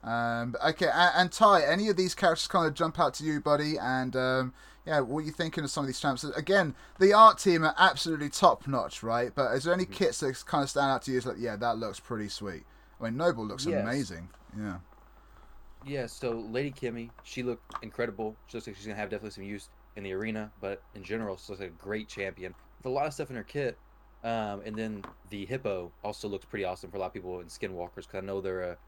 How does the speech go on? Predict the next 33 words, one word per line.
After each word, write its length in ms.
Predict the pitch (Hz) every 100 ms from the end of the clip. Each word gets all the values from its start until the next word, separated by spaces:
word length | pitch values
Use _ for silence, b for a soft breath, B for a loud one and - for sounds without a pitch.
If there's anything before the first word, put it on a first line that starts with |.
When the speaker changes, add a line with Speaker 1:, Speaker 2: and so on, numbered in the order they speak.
| - -
Speaker 2:
a 60 | 98
very 220 | 107 95 82
difficult 380 | 110 107 104 95
faction 440 | - 95 95 -
to 60 | 92
go 180 | 87 95
through 360 | - 127 127 123
in 80 |
Speaker 1:
Yeah. 60 | 90
Speaker 2:
general. 380 | 95 120 160 165 - - - -
But 200 | 131 110
then 240 | 170 175
the, 240 | 143 139 123
uh, 340 | 110 104 95 92
the 80 | 98
Void 420 | 87 117 147 113
Lizardman 580 | 110 113 92 87 85 82
seemed 480 | - 139 139 127 113 - - - _ -
pretty 220 | - 156
interesting 320 | 170 120 - 104
as 100 | 92
well. 160 | 120
He's 140 | 113 95
an 60 | 113
epic 220 | 113 113 107
Void 200 | 110 104
Lizardman 340 | 107 110 110
champion. 420 | - 117 110 104
Skathix, 560 | - - 110 113 117 -
I 40 |
think's 200 | 110 110
his 100 | 110
name. 380 | 110 110 113 117